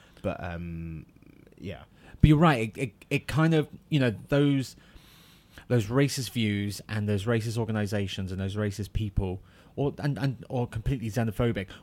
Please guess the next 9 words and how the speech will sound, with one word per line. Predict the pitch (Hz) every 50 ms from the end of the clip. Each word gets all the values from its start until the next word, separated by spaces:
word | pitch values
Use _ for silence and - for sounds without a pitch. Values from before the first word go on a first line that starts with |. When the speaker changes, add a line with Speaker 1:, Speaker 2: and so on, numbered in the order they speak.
| -
Speaker 2:
were | - - 113
there. | 104 113 117 139 160 156 107 90 90 90 - - - - - - - _ _ _ _ _ _ - _ _ _ - -
Trump | - - 147 139 131 131 - - - - _ _
and | 127 117 110 -
Brexit | 135 131 - - - 117 110 -
have | 82 117 117 104 - _ _ -
given | 131 131 117 131 123 113
these | 107 107 101 -
people | - - 107 104 98 - 107 92 80 87 101